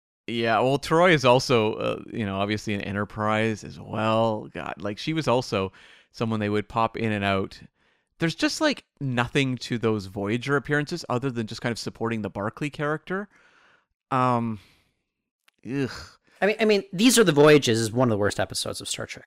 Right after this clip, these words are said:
Speaker 2: period, as well. So I think we have to cut that out.
Speaker 1: Yeah.
Speaker 2: Um, okay. We're still build-, building the list. Would you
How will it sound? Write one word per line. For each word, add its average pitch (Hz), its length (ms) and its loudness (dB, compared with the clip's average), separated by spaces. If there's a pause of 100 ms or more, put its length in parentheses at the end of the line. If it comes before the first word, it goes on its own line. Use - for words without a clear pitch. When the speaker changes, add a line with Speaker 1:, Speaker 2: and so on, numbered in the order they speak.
Speaker 2:
period, 95 340 -10
as 110 140 -10
well. 95 180 -4
So - 180 -2
I 143 140 4
think 165 160 0
we 160 60 4
have 143 100 2
to 135 80 -4
cut - 260 -4
that 104 180 0
out. 85 160 -4
Speaker 1:
Yeah. 98 180 2 (140)
Speaker 2:
Um, 127 400 0 (1080)
okay. 185 160 2 (600)
We're 185 100 4
still 294 260 2
build-, 277 460 6
building 220 280 10
the 202 80 6
list. 123 420 2
Would 170 220 0
you 190 100 -2